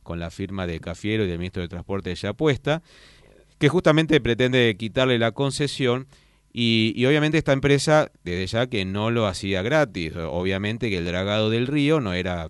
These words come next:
este, gratuito ni ad honorem, sino que en definitiva asume algo que debería haber hecho el Estado Nacional, pero que no tenía medios o no, o no encontró la forma de hacerlo. Y a cambio cobra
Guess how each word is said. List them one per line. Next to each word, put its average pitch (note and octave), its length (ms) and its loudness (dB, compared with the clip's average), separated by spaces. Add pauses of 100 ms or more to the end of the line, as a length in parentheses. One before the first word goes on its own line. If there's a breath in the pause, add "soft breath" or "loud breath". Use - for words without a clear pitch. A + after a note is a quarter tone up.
(100)
este, D#2+ 300 -10
gratuito G2 520 -6
ni G#2+ 80 -4
ad A#2 80 0
honorem, C#3 460 0
sino G2+ 420 -6 (380 soft breath)
que F#2 80 -6
en G2+ 40 -2
definitiva A2+ 460 0
asume E3+ 320 0
algo C#3+ 160 4
que G#2+ 80 -2
debería F2 320 0
haber G#2 160 0
hecho G#2 220 -4
el G2+ 40 -2
Estado A#2 360 -4
Nacional, E3 460 -2
pero G3 260 2
que C3 100 0
no A#2+ 140 0
tenía A#2 280 0
medios A#2+ 600 0 (120)
o D2+ 220 -8
no, D#2+ 120 -8
o D#2+ 420 -8
no F2 80 -4
encontró F#2 320 -6
la F#2+ 140 -4
forma F2+ 280 -6
de E2+ 100 -6
hacerlo. D2+ 480 -12 (340 loud breath)
Y - 80 -6
a C#3+ 100 2
cambio D#3+ 440 2
cobra D3 560 4